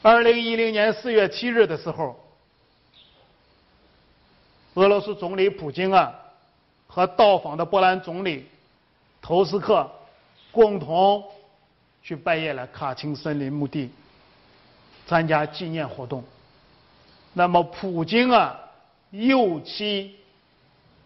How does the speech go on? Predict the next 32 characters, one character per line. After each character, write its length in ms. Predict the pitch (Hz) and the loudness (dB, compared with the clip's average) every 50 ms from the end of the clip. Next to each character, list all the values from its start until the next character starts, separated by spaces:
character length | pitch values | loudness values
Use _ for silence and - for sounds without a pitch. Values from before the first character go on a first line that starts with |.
| _ _ _ _ _ _ _ _ _ - _ _ _ _ _ | _ _ _ _ _ _ _ _ _ -20 _ _ _ _ _
右 220 | - 214 226 202 185 | 0 4 4 4 4
膝 180 | - 202 208 | 2 -2 -6
跪 320 | 208 - - 254 240 214 185 | -6 -4 0 2 2 2 0
地， 340 | 151 240 226 180 127 - - _ _ _ _ _ _ _ _ _ _ _ _ _ _ _ _ _ _ _ _ | -2 -4 -4 -4 -4 -8 -14 _ _ _ _ _ _ _ _ _ _ _ _ _ _ _ _ _ _ _ _
渐 380 | - 226 254 247 226 208 196 160 | -2 2 2 4 2 2 -2 -4
渐 340 | 190 233 214 185 160 147 - | 0 0 0 0 0 -6 -10
低 240 | - 214 220 220 202 | -8 -4 -2 -2 0
下 260 | - 247 214 170 156 | 2 2 2 2 2
身 340 | - - 220 220 214 214 196 | -2 -4 -4 -2 -2 -2 -4
去， 320 | 165 - 180 160 - - _ _ _ _ _ _ _ _ _ _ _ _ _ _ _ _ _ | -6 -6 -6 -6 -6 -10 _ _ _ _ _ _ _ _ _ _ _ _ _ _ _ _ _
将 540 | - 190 208 202 208 208 202 202 202 208 202 - - _ _ _ _ | 0 4 4 6 6 4 2 0 -4 -8 -16 -20 -20 _ _ _ _
玻 220 | - 214 214 220 220 | 4 6 6 8 8
璃 160 | 220 226 220 | 6 4 4
缸 380 | 220 226 214 214 214 208 214 - - - - _ _ _ _ - | 2 4 4 4 2 0 -4 -10 -18 -20 -20 _ _ _ _ -14
轻 440 | - - - 240 233 220 220 220 | -10 -8 -4 -4 -2 -2 -2 -2
轻 300 | 214 - 214 214 214 202 | -4 -4 -4 -6 -6 -6
放 320 | - - 247 196 175 160 156 | -2 0 0 0 0 0 -2
在 180 | 196 175 156 | 0 0 0
波 220 | 151 - 190 185 180 | 0 0 0 2 2
兰 260 | 170 170 175 180 160 | 2 2 0 -2 -2
战 240 | - 214 180 165 147 | -2 -2 0 -2 -4
俘 400 | - - 147 160 165 180 185 185 - - - _ _ _ _ | -8 -10 -6 -2 -2 -2 -2 -2 -6 -16 -20 _ _ _ _
屠 320 | - - 160 165 170 185 185 | -14 -8 -4 0 0 0 0
杀 260 | 185 196 175 175 175 | 2 2 2 2 0
纪 200 | 165 - 202 180 | 0 -4 -8 -8
念 220 | 180 175 156 147 139 | -4 -4 -6 -6 -4
碑 260 | - 185 185 180 175 | -2 0 0 0 0
前 220 | 180 170 147 160 | -2 -6 -8 -6
的 120 | 165 156 135 | -4 -6 -6
台 340 | - - - 156 151 165 180 | -8 -8 -6 -2 0 0 0
阶 260 | 165 - 180 170 175 | -2 -2 -4 -4 -2
上。 220 | - - 151 123 | -2 -4 -4 -4